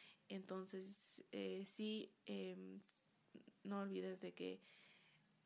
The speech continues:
hay muchas personas que te adoran en, alrededor tuyo. Y sí, espero que les haya gustado mucho este capítulo. Este fue un poquito más corto. Espero que les haya gustado bastante. Si es así, no se olviden de suscribirse al podcast, de calificarlo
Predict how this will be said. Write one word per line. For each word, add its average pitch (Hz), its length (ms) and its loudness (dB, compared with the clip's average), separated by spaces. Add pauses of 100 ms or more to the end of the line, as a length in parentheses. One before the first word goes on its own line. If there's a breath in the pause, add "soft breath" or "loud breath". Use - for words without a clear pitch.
(180)
hay 190 160 -2
muchas 190 460 -2
personas 185 420 -4
que - 100 -8
te 175 120 -6
adoran 196 520 0 (440 loud breath)
en, 190 140 -2 (140)
alrededor 185 500 0
tuyo. 220 500 2 (340)
Y - 100 -4
sí, - 180 -6 (400)
espero 202 320 4
que 196 80 0
les 190 80 0
haya 190 80 2
gustado 190 240 0
mucho 202 280 4
este 202 160 2
capítulo. 190 420 0
Este 202 220 0
fue 190 140 0
un 196 80 0
poquito 196 320 0
más 240 240 -2
corto. 277 440 0 (140 loud breath)
Espero 202 260 2
que 190 100 2
les 190 120 4
haya 185 120 6
gustado 190 280 4
bastante. 196 600 2
Si 202 100 2
es 202 80 6
así, 196 220 4
no 196 100 2
se 196 100 2
olviden 185 500 4 (520 loud breath)
de 202 380 6
suscribirse 196 760 4
al 180 160 2
podcast, 208 560 4
de 185 80 2
calificarlo 214 1000 4